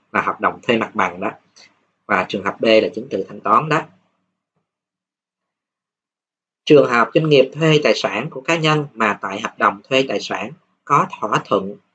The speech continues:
doanh nghiệp nộp thuế thai cho cá nhân thì hồ sơ để xác định chi phí được trừ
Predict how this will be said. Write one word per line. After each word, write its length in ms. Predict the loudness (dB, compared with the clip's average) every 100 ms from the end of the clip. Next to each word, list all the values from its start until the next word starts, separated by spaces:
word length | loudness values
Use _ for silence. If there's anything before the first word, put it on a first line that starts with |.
| _
doanh 200 | 2 2
nghiệp 200 | 2 0 -2
nộp 240 | -6 -6
thuế 180 | -4 -4
thai 340 | -2 -2 0 0
cho 100 | -2
cá 140 | -2
nhân 260 | -2 -2 -4 -10 _ _
thì 160 | 2 4
hồ 180 | 2 0
sơ 380 | 2 4 6 4
để 180 | 2 -2
xác 240 | -4 0
định 240 | 0 0 -2
chi 140 | -2 0
phí 100 | 2
được 180 | 2 2
trừ 320 | 6 6 6